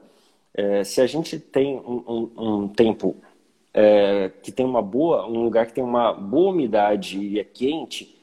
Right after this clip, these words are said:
essa rolha não vai te dar problema algum. Agora, se é quente e seco, né, a rolha perde umidade e ela acaba ficando frouxa, né? É, o, o,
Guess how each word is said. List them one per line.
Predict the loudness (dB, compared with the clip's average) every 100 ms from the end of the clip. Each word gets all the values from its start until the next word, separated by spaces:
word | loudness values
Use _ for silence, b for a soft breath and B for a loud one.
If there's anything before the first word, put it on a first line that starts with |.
| -14
essa | -2 0 -2 -6
rolha | 2 4 4
não | 2 0
vai | -2
te | 0 0
dar | 0
problema | 0 -4 -2 -2
algum. | -2 -4 -6 _ b b b
Agora, | -2 0 0
se | 0
é | -2
quente | 0 0 0 -2 -6
e | -6
seco, | -6 -2 -2 -2 -10 -10 _ _ _ _ _
né, | -4 -4 -4 -14 _ _
a | -2
rolha | 2 2 4
perde | 4 4 2
umidade | -2 2 0 0
e |
ela | -2 -2
acaba | -4 -2
ficando | -4 -2 -4 -4
frouxa, | -6 2 2 2 -4 -8 -8 -6
né? | -4 -4 b b b b
É, | 2
o, | 2 2 2
o, | 4